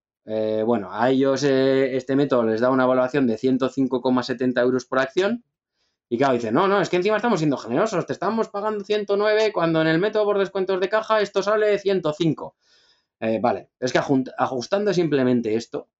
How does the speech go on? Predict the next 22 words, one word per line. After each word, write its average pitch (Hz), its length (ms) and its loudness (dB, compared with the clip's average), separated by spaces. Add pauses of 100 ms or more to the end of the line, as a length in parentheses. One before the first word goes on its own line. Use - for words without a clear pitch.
(120)
eh, 113 460 -2
la 113 120 -2
tasa 147 200 -2
libre 131 160 2
de 113 80 0
riesgo 107 480 -6
nos 123 240 0
da 185 80 2
una 180 160 2
valoración 143 420 0
cercana 139 360 -2
a 143 40 -2
ciento 131 300 0
sesenta 110 340 -6
euros 113 200 -4
por 92 120 -14
acción. 85 320 -18 (880)
Por 135 160 2
eso 180 180 2
te 175 100 2
digo 175 240 2
que, 123 320 0